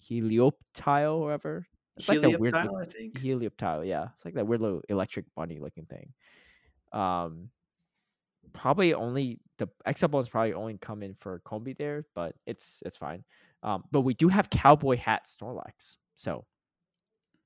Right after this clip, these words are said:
Speaker 1: that's gonna be
Speaker 2: Yeah.
Speaker 1: pretty cool. And then we'll have a bunch of unknowns from A, B, E,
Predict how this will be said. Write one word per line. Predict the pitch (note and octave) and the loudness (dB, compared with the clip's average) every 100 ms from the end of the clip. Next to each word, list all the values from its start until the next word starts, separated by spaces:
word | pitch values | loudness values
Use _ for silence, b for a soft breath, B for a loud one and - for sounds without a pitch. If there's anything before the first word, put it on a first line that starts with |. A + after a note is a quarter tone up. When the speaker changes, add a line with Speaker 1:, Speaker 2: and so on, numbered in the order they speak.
| - | -10
Speaker 1:
that's | F#2 - | -10 -8
gonna | G2+ | -6
be | B2 | -4
Speaker 2:
Yeah. | D3+ | -4
Speaker 1:
pretty | G#2+ - | -6 -8
cool. | G2+ F#2+ G2+ - b b b _ | -4 -4 -4 -10 b b b _
And | F2 | -10
then | F#2 | -6
we'll | |
have | G#2+ F#2+ | -4 -4
a | G#2+ | -4
bunch | - A2 A#2+ - | -6 -6 -4 -8
of | G2+ | -8
unknowns | G2 F2 F2+ F#2 F#2 | -8 -6 -6 -6 -10
from | - D#2+ - | -12 -14 -6
A, | G#2 A2+ | -2 -2
B, | A#2 A2 G#2+ - - _ - | -2 -4 -4 -6 -12 _ -10
E, | G#2+ G#2 G#2 | -6 -6 -6